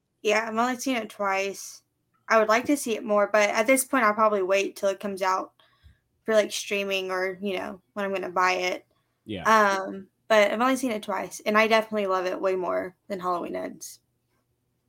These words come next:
Speaker 2: Yeah, same. I, I've seen it twice. Uh, I, too, like it a lot more than Halloween Ends.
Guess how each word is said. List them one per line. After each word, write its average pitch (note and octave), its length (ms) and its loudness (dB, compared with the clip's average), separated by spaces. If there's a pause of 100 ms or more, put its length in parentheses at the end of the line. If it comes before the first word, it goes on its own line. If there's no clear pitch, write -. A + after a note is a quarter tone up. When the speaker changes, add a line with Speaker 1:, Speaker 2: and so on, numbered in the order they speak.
(240)
Speaker 2:
Yeah, C#3 240 4
same. A#2+ 380 -4
I, A2 220 -4
I've B2+ 120 -4
seen D3+ 160 0
it C#3 120 -2
twice. C3+ 640 2
Uh, A#2 320 -2
I, C3 200 0
too, C3 460 2
like A#2+ 260 0
it A#2+ 180 2
a - 40 -4
lot A#2 260 0
more A#2 200 -2
than A2+ 120 -2
Halloween A2 400 -4
Ends. A2+ 440 -6